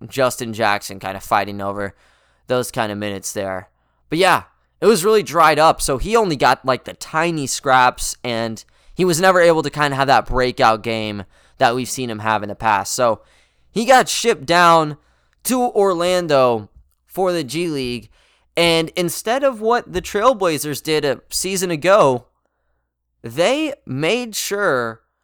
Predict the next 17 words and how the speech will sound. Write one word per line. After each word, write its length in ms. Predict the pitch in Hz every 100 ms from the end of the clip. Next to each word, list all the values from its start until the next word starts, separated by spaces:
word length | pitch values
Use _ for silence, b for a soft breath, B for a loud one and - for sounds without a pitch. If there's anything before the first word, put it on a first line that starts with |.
| _ _ _ _ _ _ _ -
that 360 | 120 127 165 131
Moses 600 | 131 156 185 165 180 123
Brown 380 | 147 156 160 151
was 140 | 131
gonna 180 | 156 143
be 100 | 143
the 120 | 135
centerpiece 880 | - - 143 139 135 - 139 135 - -
of 220 | 127 120
the 100 | 123
roster. 560 | 117 110 107 - 98 98
Josh 480 | - 147 175 202 196
Hall 320 | 175 180 170
only 200 | 151 143
played 240 | 156 131
one 400 | 107 127 165 196
game 480 | 170 170 175 180